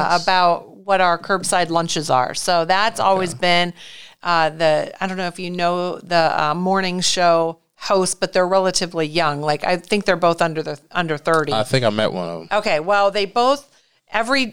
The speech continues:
Speaker 2: every day it seems like they really love what we're offering. Um, and they're like, "Oh, I wish we were over fifty. Boy, I wish we could eat that meal."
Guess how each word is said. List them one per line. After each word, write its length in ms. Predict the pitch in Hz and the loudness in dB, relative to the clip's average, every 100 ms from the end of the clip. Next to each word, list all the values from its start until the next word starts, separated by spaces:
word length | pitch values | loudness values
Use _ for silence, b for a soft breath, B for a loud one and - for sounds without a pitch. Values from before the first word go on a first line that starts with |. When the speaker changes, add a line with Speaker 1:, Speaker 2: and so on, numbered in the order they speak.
| - | -8
Speaker 2:
every 300 | 214 - 294 | -10 -8 -8
day 420 | 220 208 208 196 | -4 0 2 2
it 100 | 160 - | 0 -2
seems 280 | 208 196 | -2 0
like 180 | 190 165 | -2 -2
they 120 | 175 170 | -2 -2
really 340 | 185 190 196 | 0 0 0
love 400 | 185 185 180 175 | -2 0 0 0
what 160 | 180 165 | -2 -2
we're 160 | 165 151 | 0 2
offering. 680 | 165 190 - 151 139 135 b b b - | 2 0 -4 -6 -6 -12 b b b -4
Um, 520 | 165 160 156 156 156 - | 0 2 0 -4 -14 -6
and 360 | 190 185 175 180 | -2 0 0 -2
they're 280 | - 180 180 | -4 -4 -4
like, 280 | 175 165 _ _ - - | -6 -12 _ _ -20 -16
"Oh, 40 | 202 | -12
I 100 | 202 | -10
wish 300 | 202 202 - | -8 -8 -10
we 100 | 180 | -16
were 140 | 190 | -14
over 220 | 160 - | -14 -16
fifty. 640 | - - - - - 160 160 - | -20 -20 -20 -16 -16 -16 -20 -6
Boy, 100 | 202 | -2
I 100 | 196 | 0
wish 260 | 190 214 - | 0 0 -2
we 140 | 208 | -4
could 160 | 208 208 | -4 -4
eat 200 | 190 - | -2 -2
that 220 | 170 - | -2 -4
meal." 380 | 175 170 160 | -4 0 2